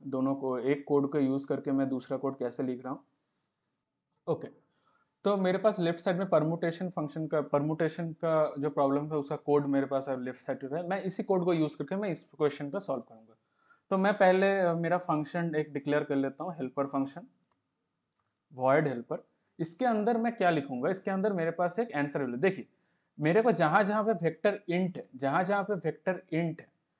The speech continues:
मैं उसको स्ट्रिंग लिख दूंगा। मैं मैपिंग basically क्या करूं, वेक्टर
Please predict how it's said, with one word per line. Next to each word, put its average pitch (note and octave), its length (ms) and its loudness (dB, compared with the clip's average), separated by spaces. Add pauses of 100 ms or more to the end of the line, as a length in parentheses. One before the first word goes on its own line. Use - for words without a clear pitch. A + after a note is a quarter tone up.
(140)
मैं E3+ 100 2
उसको F3 280 0
स्ट्रिंग E3+ 380 0
लिख B2+ 180 0
दूंगा। A2+ 340 -12 (1300)
मैं D3 120 2
मैपिंग E3 480 0
basically F3 400 -4
क्या C#3 140 0
करूं, D#3 340 -6
वेक्टर D3+ 440 -4